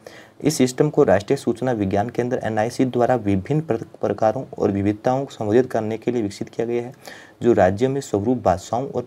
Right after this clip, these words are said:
प्रक्रियाओं के सूत्रों के आधार पर प्रबल होगी। सॉफ्टवेयर प्रवर्तन एजेंसियों और आम आदमी दोनों के लिए सूचना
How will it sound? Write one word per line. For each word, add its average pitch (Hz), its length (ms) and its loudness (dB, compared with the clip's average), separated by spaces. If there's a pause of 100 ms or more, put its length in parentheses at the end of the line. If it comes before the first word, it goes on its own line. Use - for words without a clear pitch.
प्रक्रियाओं 120 580 -4
के 131 220 -6
सूत्रों 127 460 -2
के 139 100 2
आधार 101 220 2
पर 117 140 0
प्रबल 98 300 0
होगी। 87 280 -6 (440)
सॉफ्टवेयर 151 640 2
प्रवर्तन 123 480 2
एजेंसियों 110 560 -4
और 135 180 -2
आम 120 400 -2
आदमी 110 420 0
दोनों 120 400 0
के 131 160 0
लिए 113 260 0 (440)
सूचना 120 520 2